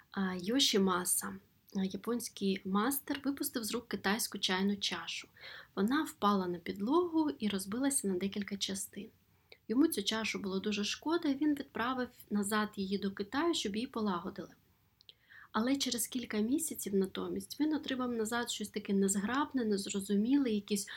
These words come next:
уламки чаші, які були скріплені металевими скобами,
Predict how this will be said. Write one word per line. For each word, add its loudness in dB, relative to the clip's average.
уламки 4
чаші, 4
які -2
були 0
скріплені 0
металевими 0
скобами, 2